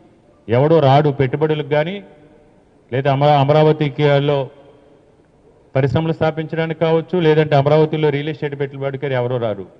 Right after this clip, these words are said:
కాబట్టి ఉత్తరాంధ్ర ప్రాంతానికి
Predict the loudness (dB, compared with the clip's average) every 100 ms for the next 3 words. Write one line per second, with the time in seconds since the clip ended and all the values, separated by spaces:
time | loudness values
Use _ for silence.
0 | 0 2 2 0 0 -2 -6 -20 -20 _
1 | _ -8 -4 0 2 2 0 -2 -6 -8
2 | -8 -10 -12 -16